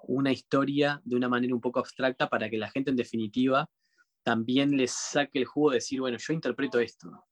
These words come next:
¿no? O sea, ¿qué es lo que me gusta a mí también de mis canciones? Me gusta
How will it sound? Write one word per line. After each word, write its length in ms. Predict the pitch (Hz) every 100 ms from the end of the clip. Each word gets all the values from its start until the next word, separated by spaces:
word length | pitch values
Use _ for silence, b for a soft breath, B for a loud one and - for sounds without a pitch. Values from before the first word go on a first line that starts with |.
| _
¿no? 320 | 117 123 151
O 120 | 160 104
sea, 460 | 123 117 110 104 _ _ _
¿qué 80 | -
es 60 | 170
lo 100 | 180
que 60 |
me 80 | 151
gusta 380 | 131 139 143 139
a 20 |
mí 100 | 131
también 280 | 139 123 131
de 80 | 127
mis 120 | 110
canciones? 500 | 101 101 131 127 107
Me 120 | 107
gusta 400 | 113 123 147 135